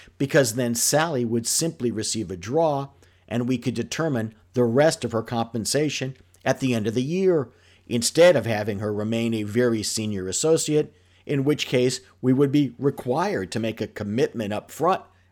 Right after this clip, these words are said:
as to her base compensation package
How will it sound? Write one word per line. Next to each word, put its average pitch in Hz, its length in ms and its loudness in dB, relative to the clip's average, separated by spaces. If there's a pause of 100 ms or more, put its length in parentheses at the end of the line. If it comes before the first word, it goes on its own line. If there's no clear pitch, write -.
(120)
as 110 140 -2
to 110 160 -2
her 107 100 0
base 101 340 -2
compensation 95 720 -6
package 95 560 -8